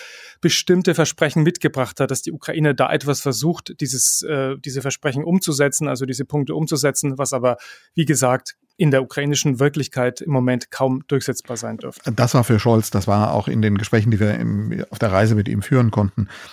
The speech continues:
Speaker 2: äh, immer wieder ganz, ganz deutlich, dass das für ihn eigentlich der größte Gewinn seiner Diplomatie gewesen ist und das größte Pfund, das er mit nach Moskau bringen konnte,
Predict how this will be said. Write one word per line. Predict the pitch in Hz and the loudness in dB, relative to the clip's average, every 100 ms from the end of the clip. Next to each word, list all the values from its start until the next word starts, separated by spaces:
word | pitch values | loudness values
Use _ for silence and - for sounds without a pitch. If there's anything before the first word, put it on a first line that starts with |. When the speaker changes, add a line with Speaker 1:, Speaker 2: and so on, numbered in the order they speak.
| - | -12
Speaker 2:
äh, | - 101 | -4 -4
immer | - 127 101 | 0 2 2
wieder | 95 | 2
ganz, | 92 117 120 | 2 2 2
ganz | - 101 | 0 -4
deutlich, | - 123 117 104 | -2 -4 -4 -6
dass | 104 | -8
das | - 107 | -4 -4
für | - | -2
ihn | 127 110 | -2 0
eigentlich | 110 101 | 0 -2
der | - 104 | -2 0
größte | 113 120 113 110 | 4 4 2 0
Gewinn | 104 95 117 123 | 2 4 4 4
seiner | 104 98 95 | 2 2 2
Diplomatie | 92 104 104 95 - 143 | -2 0 0 0 0 -2
gewesen | 120 92 95 92 110 | 0 0 0 0 0
ist | |
und | 104 | 0
das | 95 - | -4 0
größte | 110 - | -2 -2
Pfund, | - - 156 151 | -6 2 2 4
das | 98 | 2
er | 98 | 2
mit | 95 - | 0 0
nach | 101 92 - | -2 -2 -4
Moskau | 104 - 104 98 | -4 -2 -2 0
bringen | 107 101 95 | 0 0 0
konnte, | 104 101 120 | 0 0 -2